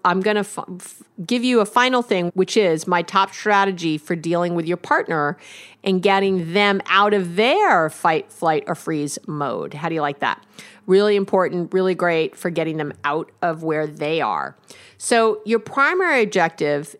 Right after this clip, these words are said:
is to stay calm, but match emotion and not tone. I talk about this all the time. I call this the Say Yes First tool. And if you haven't already heard it, here's how it works.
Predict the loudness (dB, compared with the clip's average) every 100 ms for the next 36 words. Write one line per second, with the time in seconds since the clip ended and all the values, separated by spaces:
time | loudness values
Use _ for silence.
0 | -2 2 2 0 -4 -4 -4 -8 0 0
1 | 0 -2 -2 0 2 0 -2 -4 -4 -2
2 | 2 2 0 -2 -2 0 -2 -4 -4 0
3 | -2 -2 -6 -6 -6 -10 -10 -8 -4 -4
4 | 0 -2 -2 -4 -4 -4 -8 -6 -4 -2
5 | -4 -6 _ -20 -20 -14 -2 -2 0 0
6 | 2 0 -2 -6 -2 -2 -2 -2 -4 -4
7 | -4 -4 -14 -16 -8 -4 -2 -2 -2 -6
8 | _ -6 -4 -4 -2 -2 0 -2 -2 -2
9 | -2 0 0 0 -2 -4 0 0 0 2
10 | 0 0 -8